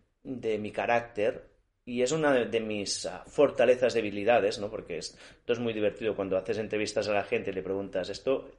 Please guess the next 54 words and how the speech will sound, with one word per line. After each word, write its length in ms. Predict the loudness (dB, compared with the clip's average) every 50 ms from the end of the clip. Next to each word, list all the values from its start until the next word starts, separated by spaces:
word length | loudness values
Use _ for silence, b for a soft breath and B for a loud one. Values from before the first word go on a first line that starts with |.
| -12 -8 -8
es 120 | -6 -4
un, 180 | -4 -4 -4 -6 B B B B B
es 140 | B 4 4
un 200 | 4 2 0 0
tip 220 | -2 -2 -2 0
que, 640 | 4 6 6 8 6 6 4 0 -4 -10 -16 -20 -20 _
que 160 | -6 -6 -2 2
Carlos 300 | 4 4 6 6 4 4
seguro 280 | 2 0 2 2 2
que, 280 | 4 4 4 4 2 -2
que 100 | -2 0
ya 120 | 2 4
ha 40 | 4
dado 380 | 4 4 4 4 2 2 0 -2
porque 260 | -8 -8 -4 -4 -4
él 140 | -2 -2 -4
domina 280 | -4 -4 -2 -2 -4
mucho 240 | -4 -4 -4 -2 -2
esto, 200 | -2 -2 -2 -2
pero 160 | -2 -2 -2 -2
cuando 220 | -4 -4 -4 -2
yo 120 | 0 0
hacía 160 | 2 4 4 4
entrevistas 440 | 4 4 2 2 2 0 0 2
a 100 | 4 2
la 80 | 2 2
gente 200 | 0 -2 -2 -2
siempre 280 | -4 -6 -4 -2 0 0
les 100 | 0 0
preguntas, 400 | -2 -4 -4 -4 -4 -4 -4 -6 B B B B B B B B B _ _ _
ah, 260 | -12 -10 -10 -8 -8 -6
"Dime 220 | -2 0 2 2
tus 160 | 4 2 2 2
fortalezas 580 | 4 4 4 6 6 4 4 4 2 0 0
y 40 | 0
debilidades". 600 | 0 0 0 0 -2 -4 -4 -4 -6 -8 -6 -4
Y 40 | -4
al 80 | -4
final 320 | -4 -2 0 4 4 6 6
la 100 | 4 2
gente 340 | 2 -2 -4 0 0 0 0
siempre 360 | 0 -2 -4 -4 -4 -4 -4
te 60 | -4
dice, 240 | -4 -6 -6 -6 -6
"Ah, 280 | -6 -4 -4 -2 -2 -2 -2
no", 240 | -2 -2 0 0 2
bueno, 220 | 0 0 -2 -2
te 80 | -4 -4
dice 200 | -4 -2 -2 0
cosas 380 | 2 2 6 6 6 6 4
que 220 | 2 0 0 0 0
son 180 | -2 -6 -6
muy 120 | -6 -6 -6
típicas. 460 | -6 -6 -6 -4 0 0 0 0 -2